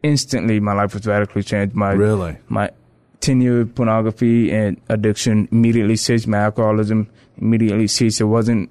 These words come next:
Speaker 1: like before where I moralistically tried to help myself. My
Speaker 2: Right.
Speaker 1: nature truly changed.
Speaker 2: Yeah.
Speaker 1: And then all of a sudden, I, you know, my hatred and anger towards people started to change in-, into a love for strangers, and I just saw them as broken images of God, and
Speaker 2: Yeah.
Speaker 1: I knew that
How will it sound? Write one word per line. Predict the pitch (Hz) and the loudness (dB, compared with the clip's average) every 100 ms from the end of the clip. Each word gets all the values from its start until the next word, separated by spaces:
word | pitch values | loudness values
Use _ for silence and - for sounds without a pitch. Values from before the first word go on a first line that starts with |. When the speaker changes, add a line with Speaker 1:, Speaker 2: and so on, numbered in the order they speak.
| - | -8
Speaker 1:
like | 113 110 104 | -4 -4 -4
before | 113 - 113 110 | -8 -2 0 2
where | 107 107 | 0 0
I | 101 | -2
moralistically | 104 113 110 110 - 117 117 | 0 0 2 0 -2 -4 -4
tried | 113 107 | -2 -4
to | |
help | 113 110 | -2 -2
myself. | 113 107 117 110 | -2 -2 -2 -2
My | 113 | 0
Speaker 2:
Right. | 101 | 0
Speaker 1:
nature | 110 113 110 | 0 -2 -4
truly | 107 - 110 | -6 -2 -2
changed. | 104 117 107 113 - - | -2 -2 0 -2 -4 -18
Speaker 2:
Yeah. | 80 87 85 - _ - | -10 -6 -6 -8 _ -6
Speaker 1:
And | 120 120 | -2 0
then | 120 - | 0 0
all | 131 | 0
of | 131 | 0
a | 120 | 0
sudden, | 135 123 123 | 0 0 2
I, | 117 113 - _ _ | 0 -2 -10 _ _
you | 123 | -2
know, | 117 110 | 0 0
my | 110 110 | 0 -2
hatred | - 123 127 117 | 0 -2 0 -2
and | 101 | 0
anger | 76 117 117 | 0 2 0
towards | - 113 104 | 0 -2 0
people | - 113 113 | -2 -2 -2
started | - 117 110 | -2 0 0
to | 104 | -2
change | - 107 110 | -2 0 0
in-, | 107 - | -2 -4
into | 110 - 110 | -6 -2 -2
a | |
love | 101 110 - | 0 0 -2
for | 113 | -6
strangers, | - 107 110 113 110 | -4 -2 0 0 0
and | 104 101 85 | 0 0 -2
I | 110 | -2
just | 107 - | -2 -2
saw | 117 113 | 0 0
them | 110 | 2
as | 110 - | -2 -4
broken | 113 110 113 | -4 -2 0
images | 107 107 104 110 104 - - | 2 2 2 0 -2 -12 -6
of | 107 151 | -6 -2
God, | 107 107 107 | 0 2 0
and | 107 98 | -2 -2
Speaker 2:
Yeah. | 90 82 73 - _ - | -2 -4 -6 -16 _ -4
Speaker 1:
I | 120 | 0
knew | 113 117 120 | 2 2 2
that | 113 107 | 2 0